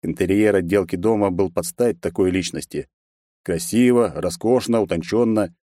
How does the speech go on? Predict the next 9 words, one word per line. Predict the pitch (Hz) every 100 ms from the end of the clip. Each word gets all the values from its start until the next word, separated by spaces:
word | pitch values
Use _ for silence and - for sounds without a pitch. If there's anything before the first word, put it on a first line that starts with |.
| _
и | 175
другие | 143 147 117 120
отвратительные | 127 107 95 85 98 90
слова, | 85 85 120 95 - _ _
которые | 131 139 123
можно | 107 110 98
подобрать | 85 87 87 98
утончённой | - 98 87 95 87
особе, | 87 131 107 98